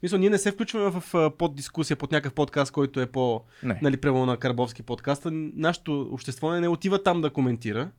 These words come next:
Speaker 2: Да.
Speaker 1: докато тя, това общество отива при нас много често да коментира.
Speaker 2: Добре, да, ма не можеш
Speaker 1: Не
Speaker 2: да
Speaker 1: знам
Speaker 2: не се
Speaker 1: защо.
Speaker 2: съгласиш, че примерно на Карбовски подкаста, защото аз съм гледал
Speaker 1: Да.
Speaker 2: доста епизоди и ние като цяло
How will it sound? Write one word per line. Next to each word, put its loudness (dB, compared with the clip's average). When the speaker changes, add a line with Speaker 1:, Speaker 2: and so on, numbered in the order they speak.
Speaker 2:
Да. -4
Speaker 1:
докато -6
тя, 0
това 6
общество -2
отива -2
при 2
нас 0
много -4
често -2
да -10
коментира. -8
Speaker 2:
Добре, 0
да, 4
ма 4
не 2
можеш -4
Speaker 1:
Не -4
Speaker 2:
да -2
Speaker 1:
знам 2
Speaker 2:
не 6
се 0
Speaker 1:
защо. 0
Speaker 2:
съгласиш, -4
че -8
примерно -2
на 0
Карбовски 0
подкаста, 0
защото -6
аз -4
съм -2
гледал 2
Speaker 1:
Да. -6
Speaker 2:
доста -8
епизоди -6
и -2
ние -4
като -14
цяло 0